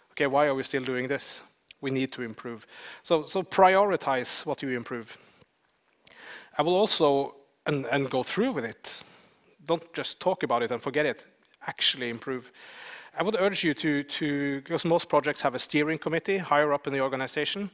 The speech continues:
I will urge you to, to bring them along to those meetings,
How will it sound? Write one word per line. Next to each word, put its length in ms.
I 40
will 160
urge 240
you 60
to, 200
to 120
bring 240
them 140
along 400
to 100
those 260
meetings, 520